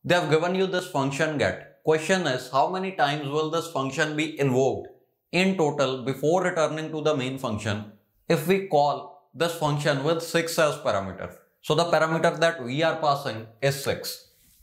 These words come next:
I am writing six in brackets. So this notation indicates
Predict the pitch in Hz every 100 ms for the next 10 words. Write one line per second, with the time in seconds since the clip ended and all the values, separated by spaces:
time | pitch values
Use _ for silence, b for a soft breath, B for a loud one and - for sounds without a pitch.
0 | _ - _ _ _ _ _ _ _ _
1 | 143 151 143 147 147 180 175 170 170 -
2 | - - 151 151 117 110 98 87 - -
3 | - _ - 160 190 190 175 151 160 160
4 | 185 170 165 165 151 127 -